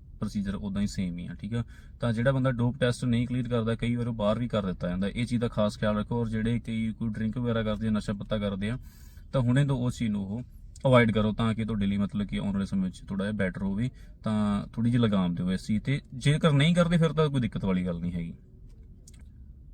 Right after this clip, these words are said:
ਔਰ ਕੁੜੀਆਂ ਬਾਰੇ ਵੀ ਮੈਂ ਗੱਲ ਕਰੂੰਗਾ ਕਿ ਕੁੜੀਆਂ ਦਾ ਵੀ ਜਿਹੜਾ ਇੱਕ ਅਲੱਗ ਤੋਂ ਟੈਸਟ ਕੀਤਾ ਜਾਂਦਾ, ਕਿਉਂਕਿ ਬਾਕੀ ਟੈਸਟ ਤਾਂ ਸਾਰੇ ਸੇਮ ਹੀ ਹੁੰਦੇ ਆ, ਔਰ ਉਹਨਾਂ ਦਾ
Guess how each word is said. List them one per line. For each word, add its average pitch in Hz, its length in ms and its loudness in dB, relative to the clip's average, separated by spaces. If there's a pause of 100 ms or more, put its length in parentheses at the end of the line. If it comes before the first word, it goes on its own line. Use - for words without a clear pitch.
(320)
ਔਰ 135 120 4
ਕੁੜੀਆਂ 131 260 0
ਬਾਰੇ 123 200 2
ਵੀ 131 60 2
ਮੈਂ 127 140 2
ਗੱਲ 113 200 2
ਕਰੂੰਗਾ 113 300 0
ਕਿ 117 120 -2
ਕੁੜੀਆਂ 113 300 -2
ਦਾ 110 120 0
ਵੀ 110 140 -2
ਜਿਹੜਾ 110 180 0
ਇੱਕ 107 160 -4
ਅਲੱਗ 104 160 -2
ਤੋਂ 113 160 -4
ਟੈਸਟ 110 260 -2
ਕੀਤਾ 107 240 -2
ਜਾਂਦਾ, 107 260 0
ਕਿਉਂਕਿ 113 220 -2
ਬਾਕੀ 110 280 -2
ਟੈਸਟ 107 200 0
ਤਾਂ 117 80 -4
ਸਾਰੇ 113 180 0
ਸੇਮ 113 240 -2
ਹੀ 113 80 0
ਹੁੰਦੇ 113 160 -2
ਆ, 113 40 0
ਔਰ 113 60 -2
ਉਹਨਾਂ 113 220 -2
ਦਾ 117 100 -4